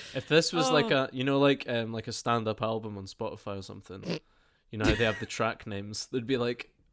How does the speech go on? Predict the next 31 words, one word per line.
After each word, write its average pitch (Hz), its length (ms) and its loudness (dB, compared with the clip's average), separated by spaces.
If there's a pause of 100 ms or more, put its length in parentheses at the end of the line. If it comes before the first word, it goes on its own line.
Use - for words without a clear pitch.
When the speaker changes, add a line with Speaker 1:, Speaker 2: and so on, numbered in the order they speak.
(140)
Speaker 1:
five 127 400 0
hundred 120 380 -4
and 107 100 -6
eight 107 220 -6
tracks 101 400 -8
so - 320 -8
far, 98 400 -10 (340)
and 104 140 -6
it'd 98 80 -10
be, 107 80 -6
like, 101 140 -6
every 120 260 0
one's 113 260 0
three 107 220 -4
seconds. 107 540 -8 (1600)
Speaker 2:
Oh, 262 480 -4
God! 381 840 6 (1080)
And 277 80 -8
I'm 320 120 -4
sweating. 311 680 -6
I'm 247 200 -6
sweating. 294 460 -10
I'm 262 80 -4
wearing, 285 220 -2
I 285 60 -2
thought 381 300 -4
I'd 392 120 -4
wear 349 140 -4
this 320 180 -8
Adidas 277 540 -10
trackie. 254 640 -10